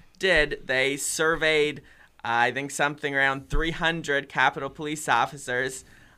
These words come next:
um, most of them who responded to the riot, and they asked them sort of an open-ended question, you know, "Is, is there anything else you wanna share with us?" And a lot, and a lot of them responded along the lines of,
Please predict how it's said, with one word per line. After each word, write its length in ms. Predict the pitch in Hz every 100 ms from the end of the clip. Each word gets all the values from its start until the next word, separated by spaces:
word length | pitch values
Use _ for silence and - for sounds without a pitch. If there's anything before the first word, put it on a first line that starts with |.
| -
um, 460 | 113 120 120 113 120 -
most 280 | 143 147 147
of 320 | 131 131 -
them 300 | 123 127 127
who 180 | 147 135
responded 800 | 135 - 127 135 139 135 127
to 140 | - 135
the 120 | 127
riot, 600 | 123 143 143 120 - - - - - -
and 380 | 135 135 131 135
they 140 | 127
asked 320 | 123 143 -
them 160 | 139 135
sort 200 | 143 135
of 40 |
an 100 | 135
open-ended 560 | 113 143 131 123 123 131
question, 540 | 170 151 - - 131
you 120 | 127
know, 320 | 123 104 98 - - - _ _ _ _ -
"Is, 260 | 143 139 -
is 220 | 135 139
there 120 | 131
anything 360 | 131 135 147 139
else 280 | 156 160
you 80 | 107
wanna 160 | 131 135
share 220 | 165 160
with 100 | 156
us?" 160 | 139 151
And 100 | 139
a 20 |
lot, 360 | 139 143 - -
and 140 | 139 139
a 40 |
lot 260 | 127 143 165
of 100 | 151
them 200 | 147 147
responded 840 | 143 - 135 160 165 135 135 131 - -
along 340 | - 131 135
the 80 | 143
lines 420 | 131 135 147 147
of, 240 | 139 127